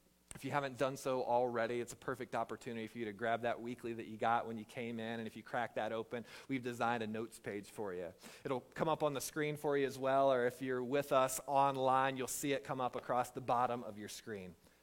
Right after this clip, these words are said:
But this is Paul's particular prayer for us collectively as the church. Starting in verse five, Paul prays this. "May God, who gives this patience and encouragement,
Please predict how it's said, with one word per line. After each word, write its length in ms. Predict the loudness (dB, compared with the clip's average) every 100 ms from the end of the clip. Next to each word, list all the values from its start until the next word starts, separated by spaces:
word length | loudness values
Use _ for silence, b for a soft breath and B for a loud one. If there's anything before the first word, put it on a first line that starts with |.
| b _ B B
But 240 | -4 -2 2
this 400 | 6 6 4 -2
is 160 | -6
Paul's 840 | -8 2 8 10 8 6 0 -6 B B
particular 600 | -4 6 4 6 6 6
prayer 440 | 4 -2 0 2 2
for 240 | 0 -2 4
us 480 | 6 6 4 0 -2
collectively 960 | 2 4 6 4 2 -4 -2 -2 -2 -4 B 6
as 360 | 8 8 6
the 80 | -2
church. 680 | -4 -4 -4 -8 -12 -12 -14 B B
Starting 380 | 0 4 4 2
in 80 | 0
verse 240 | 2 0
five, 460 | 0 0 2 -2 -4
Paul 240 | -2 -2 -2
prays 340 | -4 -4 -6
this. 460 | -12 -14 -14 -14 -16 _ _ _ _ _ _ _ _ _ _ _ _ B B
"May 180 | 2 4
God, 560 | 8 10 10 8 4 0 -14 _ _ _ _ B
who 100 | -2
gives 340 | 6 8 8 6
this 320 | 4 4 0
patience 600 | 2 2 4 2 0 -2
and 160 | -4 -2
encouragement, 720 | -2 0 0 0 -4 -6 -6